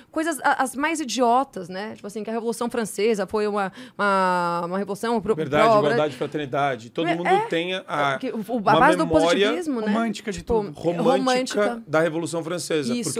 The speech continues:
Speaker 2: Porque o
Speaker 1: que é a base
Speaker 2: professor,
Speaker 1: da
Speaker 2: ao invés de falar que foi um banho de sangue nojento e matou um monte de senhora e criança, fala que
Speaker 1: Exatamente.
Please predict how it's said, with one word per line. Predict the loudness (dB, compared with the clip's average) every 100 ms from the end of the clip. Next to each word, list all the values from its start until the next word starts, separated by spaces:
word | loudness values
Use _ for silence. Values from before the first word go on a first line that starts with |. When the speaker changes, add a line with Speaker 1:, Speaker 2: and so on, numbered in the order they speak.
| -2
Speaker 2:
Porque | -2 -8
o |
Speaker 1:
que | -4
é | -4
a |
base | 0
Speaker 2:
professor, | 0 0
Speaker 1:
da | -2 -6 -12 -16 -10
Speaker 2:
ao | -4 0
invés | 0 0
de | 0
falar | 0 0
que | -2
foi | -6 -6
um | -6
banho | 0 0 0
de | -4
sangue | -6 -6 -6
nojento | -4 -4 -4 -6 -6 -8
e | -4
matou | -4 -4 -6
um |
monte | -6 -8 -10
de |
senhora | -8 -8 -6 -4 -2 -2
e | -4
criança, | -8 -8 -4 -4 -6 -8 -10 -16 _ _ _ _ _
fala | 0 0 0
que | -4
Speaker 1:
Exatamente. | -4 -4 -4 -10